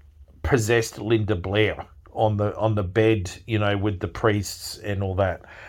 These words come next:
The makeup for that was shit. And she, the woman playing it, it looked, she actually looked like the people from Under the Stairs, but that's what it, Wes Craven's movie,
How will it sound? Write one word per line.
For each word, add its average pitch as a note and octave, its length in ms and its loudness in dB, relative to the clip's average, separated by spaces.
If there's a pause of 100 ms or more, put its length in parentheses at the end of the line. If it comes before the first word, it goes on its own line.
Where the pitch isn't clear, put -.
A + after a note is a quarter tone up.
(240)
The A#2 100 6
makeup C#3+ 540 8
for A2+ 140 -6
that G#2+ 260 4
was G2+ 100 -6
shit. - 460 -8 (560)
And A#2 520 4
she, C3+ 720 2
the A2 240 2
woman C3 680 4
playing A#2 500 4
it, A2 260 0
it A2 300 2
looked, E3 240 6
she D3 240 2
actually D3 420 6
looked A2+ 300 2
like A2+ 480 6
the A2+ 80 4
people A#2+ 400 0
from G#2+ 220 -2
Under G#2 260 2
the F2+ 80 -6
Stairs, A#2+ 520 -2
but G2+ 440 -4 (260)
that's C3 280 2
what B2+ 100 6
it, G#2+ 140 0
Wes A2 520 -2
Craven's A2+ 540 2
movie, A#2 400 0